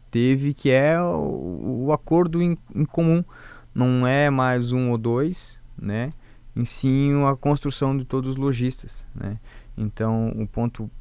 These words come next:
na minha opinião, Dani, primordial, foi a, a oxigenação compartilhada tanto da diretoria e dos lojistas também, que entenderam o que o presidente falou antes, né? Não é o meu umbigo que interessa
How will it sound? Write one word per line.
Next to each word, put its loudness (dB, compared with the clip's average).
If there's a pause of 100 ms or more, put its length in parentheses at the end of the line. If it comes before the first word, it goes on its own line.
na -2
minha 6
opinião, 4
Dani, 2
primordial, -2 (440)
foi 0
a, -4
a -2
oxigenação -4 (160)
compartilhada 4
tanto 0
da 8
diretoria 4 (360)
e 4
dos 0
lojistas 2
também, 4 (120)
que -2
entenderam 4
o -8
que 2 (200)
o -14
presidente -2
falou 2
antes, -6 (440)
né? -2
Não 2
é 4
o 6
meu 4
umbigo 2
que -8
interessa -2